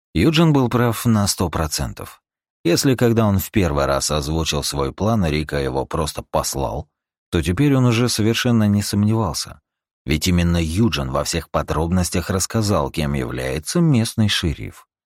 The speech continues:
А был он просто редкостным муфлоном. Во-первых, если где-то происходило что-то мутное, этот тип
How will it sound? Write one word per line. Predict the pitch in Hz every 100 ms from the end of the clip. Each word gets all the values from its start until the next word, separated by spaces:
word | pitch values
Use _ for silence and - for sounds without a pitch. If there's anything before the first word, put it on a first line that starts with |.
| _ _ _ _ _
А | -
был | 82 95
он | 82 71
просто | 76 73 - 65 57 - _ _
редкостным | 95 82 76 - 76 80 73
муфлоном. | 76 80 - 82 65 104 90 - _ _ _ _ _ _
Во-первых, | 107 139 160 87 65 - - _ -
если | 117 170 151
где-то | 120 139 135
происходило | 107 92 90 95 98 87
что-то | - 87 78
мутное, | 78 107 127 76 117 117
этот | - 87 80
тип | - 117